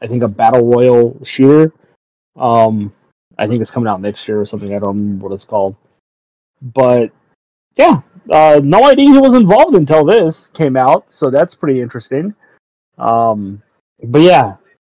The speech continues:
if it, if it was such a big budget for them to cancel it when it was essentially finished, um, still adds a lot of question marks to it. <laughs>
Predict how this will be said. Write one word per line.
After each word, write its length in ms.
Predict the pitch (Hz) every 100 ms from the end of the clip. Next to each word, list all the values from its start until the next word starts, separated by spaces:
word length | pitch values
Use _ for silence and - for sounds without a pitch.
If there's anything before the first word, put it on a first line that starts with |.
| _
if 180 | - 135
it, 140 | 170 156
if 340 | 170 185 143
it 20 |
was 200 | 175 156
such 180 | 202 180
a 60 | 139
big 200 | 165 135
budget 480 | 147 147 160 156 _ _ _ _ -
for 80 |
them 140 | 143 147
to 80 | 139
cancel 500 | 104 143 143 143 151
it 80 | 143
when 160 | 139
it 80 | 131
was 340 | 127 123 120 -
essentially 520 | 131 - 143 143 135
finished, 560 | - 139 160 113 - - _ _ _ _ _ _ -
um, 640 | 120 117 117 113 110 110 - _ _ _
still 260 | - 190 202
adds 240 | 185 170
a 40 | 170
lot 160 | 180
of 40 | 165
question 320 | 170 180 165
marks 240 | 127 110
to 220 | - 117 92
it. 80 | _ - - - - _ _ -
<laughs> 140 | -